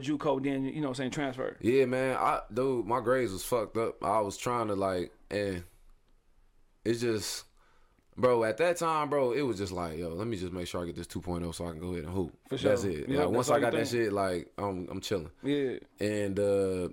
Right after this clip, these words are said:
Speaker 2: man, that shit came back to bite me in the ass 'cause it was like, even when I had some interest, bro, it was just like, "Oh, you can't even do it." Like, you know what I'm saying? And you not at the level where we,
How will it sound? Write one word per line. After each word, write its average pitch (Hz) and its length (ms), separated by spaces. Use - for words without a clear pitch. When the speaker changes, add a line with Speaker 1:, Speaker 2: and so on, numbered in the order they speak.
Speaker 2:
man, 101 140
that 110 80
shit 113 140
came 110 160
back 101 160
to 82 80
bite 107 240
me 110 100
in 101 60
the 92 60
ass 113 320
'cause 98 160
it 107 40
was 101 120
like, 87 240
even 120 220
when 107 100
I 107 100
had 110 140
some - 140
interest, 104 360
bro, 98 240
it 104 80
was 90 140
just 90 180
like, 87 240
"Oh, 87 120
you 92 100
can't 95 180
even 87 280
do 113 180
it." 62 60
Like, 85 180
you 95 80
know 95 60
what 92 60
I'm 90 40
saying? 95 380
And 95 100
you 92 160
not 110 260
at 107 100
the 87 100
level 107 380
where 95 140
we, 101 260